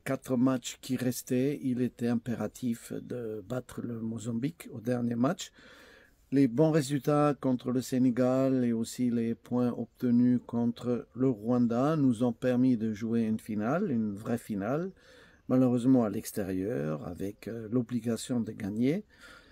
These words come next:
Parce que s'il y avait eu au moins un match nul au match aller, le match nul deux à deux que nous avions entre nos mains aurait suffi pour se qualifier. Et malheureusement,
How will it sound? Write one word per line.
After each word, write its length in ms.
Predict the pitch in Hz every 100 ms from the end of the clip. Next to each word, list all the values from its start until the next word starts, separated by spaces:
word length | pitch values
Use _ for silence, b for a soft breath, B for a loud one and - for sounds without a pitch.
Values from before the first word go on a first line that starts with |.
| B _
Parce 160 | 131 -
que 160 | 147
s'il 200 | 127 151
y 40 | 151
avait 160 | 135
eu 160 | 139 151
au 80 | 127
moins 300 | 135 139 135
un 100 | 117
match 400 | 113 123 - 127
nul 380 | 127 143 135 113
au 60 |
match 280 | 110 113 -
aller, 480 | 113 117 143 - -
le 240 | - 117 117
match 340 | 113 117 -
nul 300 | 127 135 135
deux 240 | 104 131 120
à 100 | 113
deux 320 | 107 135 170 b b b b -
que 80 |
nous 300 | 123 123 113
avions 360 | 123 104 123 113
entre 300 | 110 110 113
nos 160 | 110 107
mains 300 | 104 120 -
aurait 260 | 123 117
suffi 420 | 113 - 117 - 127
pour 180 | 165
se 120 | - 104
qualifier. 600 | - 104 107 - 87 - B B B B B -
Et 160 | 95
malheureusement, 880 | 92 92 98 95 95 95 110 113 110